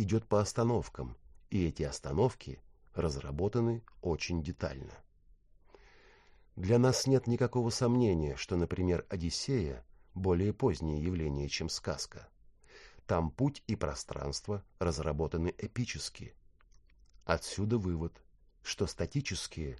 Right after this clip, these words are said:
остановочные элементы сказки древнее, чем ее пространственная композиция. Пространство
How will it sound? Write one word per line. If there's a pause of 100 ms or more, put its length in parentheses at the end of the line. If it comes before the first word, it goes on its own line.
остановочные
элементы
сказки
древнее, (220)
чем
ее
пространственная
композиция. (920)
Пространство